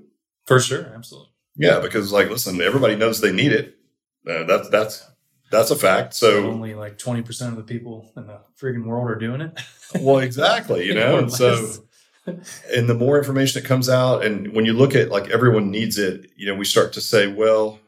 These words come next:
Speaker 2: coming out of covid, you know, will there be a rebound and, and more people leaning into fitness?" And finally, I think it's, you know, it's, you always joke about, like, "Is it too early, too early, too soon?" But I think now we're starting to see that people are now saying, "Listen, if you,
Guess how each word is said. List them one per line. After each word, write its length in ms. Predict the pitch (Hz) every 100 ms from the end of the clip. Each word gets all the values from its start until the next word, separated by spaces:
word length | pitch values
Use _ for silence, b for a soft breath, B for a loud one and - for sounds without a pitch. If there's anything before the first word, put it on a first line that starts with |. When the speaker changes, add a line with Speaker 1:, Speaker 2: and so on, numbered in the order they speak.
| _
Speaker 2:
coming 300 | - 131 135
out 140 | 127 107
of 140 | -
covid, 560 | - 117 113 92 78 92
you 100 | 92
know, 240 | 87 85 - b b _
will 320 | 98 123 135
there 180 | 127 -
be 180 | 95 107
a 100 | 98
rebound 800 | 92 98 104 95 92 90 90 87
and, 240 | 71 90 90
and 120 | 95
more 180 | 95 95
people 300 | - 98 87
leaning 280 | 95 98 90
into 140 | 87
fitness?" 360 | - 104 87 -
And 120 | 104
finally, 640 | - - 160 180 143 104
I 40 | 98
think 200 | 123 120
it's, 360 | - - - _ _
you 140 | -
know, 80 | 95
it's, 240 | 87 - -
you 380 | 87 - -
always 180 | 92 87
joke 220 | - 95 85
about, 180 | 87 85
like, 140 | 92
"Is 80 | 92
it 80 | -
too 120 | 214
early, 220 | 226 -
too 180 | - 180
early, 180 | 214 - _ b b b
too 120 | -
soon?" 420 | - 185 185 - - _ _ _ _
But 140 | - 127
I 100 | 120
think 200 | 135 113
now 240 | 117 123
we're 60 | 113
starting 320 | - 110 98
to 60 | 92
see 400 | - 110 98 90
that 160 | 80 -
people 260 | 101 92
are 60 | 87
now 180 | 90 80
saying, 420 | - 107 90 85
"Listen, 280 | 90 90 80
if 160 | -
you, 100 | -